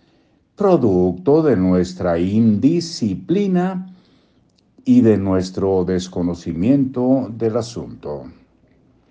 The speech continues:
Asunto al que me referiré en otro capítulo. No crea en las mentiras de aquellos que quieren enriquecerse a costa de su trabajo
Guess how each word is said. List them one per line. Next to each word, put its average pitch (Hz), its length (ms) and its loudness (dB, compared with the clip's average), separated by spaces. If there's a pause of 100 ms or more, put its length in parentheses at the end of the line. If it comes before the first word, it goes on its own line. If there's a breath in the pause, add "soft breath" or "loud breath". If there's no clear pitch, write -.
(840 loud breath)
Asunto 202 480 4
al 147 140 0
que 120 100 2
me 101 160 4
referiré 107 1040 -2
en 87 220 -2
otro 95 260 -4
capítulo. 76 800 -8 (960)
No 254 260 4
crea 139 600 2
en 85 180 -6
las 80 180 -6
mentiras 107 500 -2
de 95 80 -2
aquellos 147 480 -2
que - 240 -6
quieren 170 680 -2
enriquecerse 165 1160 0 (720 loud breath)
a 80 180 -6
costa 101 540 -2
de 87 160 -4
su 135 320 -2
trabajo 131 720 -2